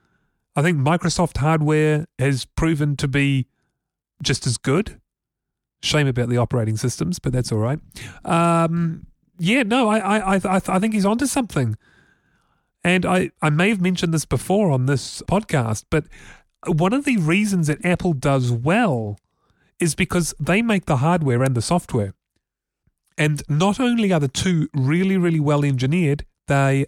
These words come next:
are designed for each other. And that makes a really, really good device. Now, Microsoft has begun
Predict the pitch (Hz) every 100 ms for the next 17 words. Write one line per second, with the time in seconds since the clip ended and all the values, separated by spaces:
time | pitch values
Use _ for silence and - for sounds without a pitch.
0 | _ _ _ _ _ _ _ 135 127 139
1 | 123 117 139 143 147 147 - - - 147
2 | 139 127 120 147 120 101 - 135 185 180
3 | 156 143 156 127 135 147 135 135 123 113
4 | 107 117 151 190 120 - - - - -
5 | - - 156 156 160 233 - 285 180 143
6 | - 147 135 123 - _ _ _ _ -
7 | 123 165 165 185 180